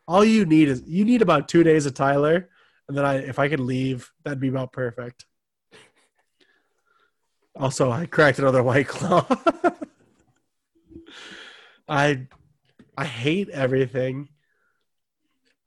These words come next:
I had a, just, yesterday I, uh, allegedly won a bunch of money on the Celtic, or on the Heat, uh, Lakers winning. So that was cool. Once again, allegedly.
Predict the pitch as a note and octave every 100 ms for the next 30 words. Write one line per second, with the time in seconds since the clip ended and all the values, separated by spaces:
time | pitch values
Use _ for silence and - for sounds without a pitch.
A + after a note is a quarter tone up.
0 | _ _ D3 F#3+ E3 D#3 B2+ A#2+ _ _
1 | _ - C3+ - _ _ _ _ _ _
2 | _ _ _ _ C#3+ F3+ F3+ A3 G3+ G3+
3 | F3 C3 C3 C3 B2 B2 A2 _ _ _
4 | - C#3+ C3+ D3 C3+ C#3+ D3 C#3 B2 C3+
5 | B2+ C3 B2+ B2+ B2+ C3 C#3+ E3+ - C#3+
6 | C#3+ B2+ B2+ B2+ C#3+ C3+ C#3 C#3 C3 C3
7 | B2+ B2 A2+ A2+ C#3 - C3 B2+ C3+ C3+
8 | D3+ C#3+ C3+ D3 E3 F3 _ _ _ _
9 | _ _ _ - B2+ C3 F#3 D#3 - C3
10 | B2 B2+ D3+ _ _ _ _ _ C#3 C3+
11 | - C3+ A#2+ - - C3+ B2 B2+ A2+ B2
12 | C3 B2+ D#3